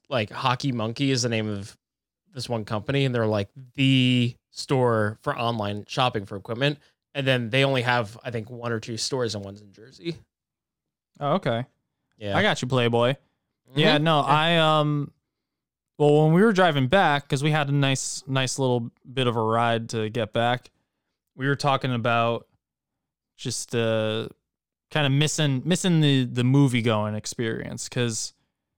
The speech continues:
Speaker 2: I know I would complain about it a lot on the show, but I feel like that's just, that's just giving it up for the, like, the character, the character of the two dudes, Sky, you know? Like, I gotta,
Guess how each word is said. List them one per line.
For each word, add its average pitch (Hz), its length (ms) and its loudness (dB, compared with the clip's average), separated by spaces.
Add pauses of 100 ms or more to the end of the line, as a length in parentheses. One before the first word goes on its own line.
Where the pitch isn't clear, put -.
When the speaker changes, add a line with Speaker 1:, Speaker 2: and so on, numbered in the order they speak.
(760)
Speaker 2:
I 131 60 0
know 190 180 6
I 247 120 8
would 170 180 4
complain 139 440 2
about 123 320 4
it 113 140 2
a 113 40 2
lot 120 460 4 (240)
on 123 140 0
the 110 80 0
show, 135 420 2
but 143 140 2
I 139 60 2
feel 180 180 0
like 170 160 2
that's 196 300 -2
just, 190 200 -6
that's 220 260 -2
just 196 140 -4
giving 185 260 2
it 180 120 2
up 190 260 2
for 165 140 0
the, 143 120 0
like, 135 160 -2
the 131 60 -6
character, 156 800 2
the 113 80 -4
character 165 520 2
of 131 240 0 (540)
the - 80 -20
two 185 260 4
dudes, 151 320 4
Sky, 135 680 2
you 110 240 -4
know? 120 300 0
Like, 117 220 2
I 127 100 0
gotta, 131 380 0